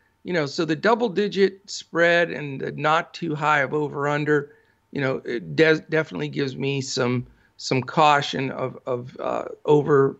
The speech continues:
overplaying here. I, I do see a few prices, though, that are odd to me. Patrick Williams seems just so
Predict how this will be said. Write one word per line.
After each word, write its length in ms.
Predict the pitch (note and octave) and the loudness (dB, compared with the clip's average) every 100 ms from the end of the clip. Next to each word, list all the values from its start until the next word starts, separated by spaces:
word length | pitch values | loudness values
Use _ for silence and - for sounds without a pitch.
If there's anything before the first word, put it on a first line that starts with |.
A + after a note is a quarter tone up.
| _ | _
overplaying 720 | D3 C#3+ C#3+ - C3+ C#3+ C#3+ C#3 | 4 4 2 0 2 4 4 4
here. 420 | D3 C#3+ C#3+ - - _ _ _ | 4 6 4 -2 -20 _ _ _
I, 160 | F3 - G3 | -2 2 2
I 80 | |
do 240 | G3 C4+ E4 | 2 2 0
see 200 | - C#4+ | 2 2
a 80 | G3 | 0
few 340 | - G3 A3 | -4 -2 -2
prices, 560 | G3 G#3 G3+ G3 G3 D#3+ | 0 2 2 2 -4 0
though, 200 | F#3 F3+ | 2 2
that 140 | E3+ | 2
are 180 | D#3 - | 0 2
odd 300 | D3+ D#3+ D#3+ | 2 2 0
to 100 | E3 | -6
me. 340 | E3+ E3+ F3 - _ _ _ | -2 -2 -4 -10 _ _ _
Patrick 420 | - F#3 G#3 A3 F#3+ | 0 0 0 -6 0
Williams 420 | F#3+ F3+ D#3 - | 2 2 -2 -6
seems 300 | E3 D3+ C#3 | -8 -8 -8
just 380 | - D3+ - - | -6 -6 -6 0
so 280 | F3+ G#3 | 2 2